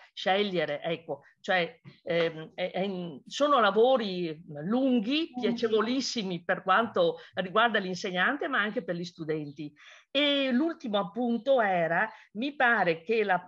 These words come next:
Speaker 1: mm, il momento in cui fate la consulenza individuale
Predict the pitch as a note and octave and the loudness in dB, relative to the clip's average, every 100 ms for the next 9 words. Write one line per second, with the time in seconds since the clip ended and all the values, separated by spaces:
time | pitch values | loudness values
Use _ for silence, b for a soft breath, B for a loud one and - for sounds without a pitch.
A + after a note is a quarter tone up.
0 | G#3+ G3+ F#3+ F3+ G#3+ A3+ D4 C#4+ G3 A3 | -8 -6 -6 -2 0 0 0 -4 -8 -4
1 | B3 - E3+ G3 G#3+ A3 F#3 F3 F#3 F#3+ | -4 0 0 0 0 0 2 2 2 0
2 | A3 G#3 G#3 G3 A3 G#3+ A3 F#3 F3 F#3+ | -4 -4 -2 -2 -2 -2 -4 -4 -8 -8
3 | F3 F3+ E3+ E3 D#3+ G3+ | -4 0 0 0 -2 -2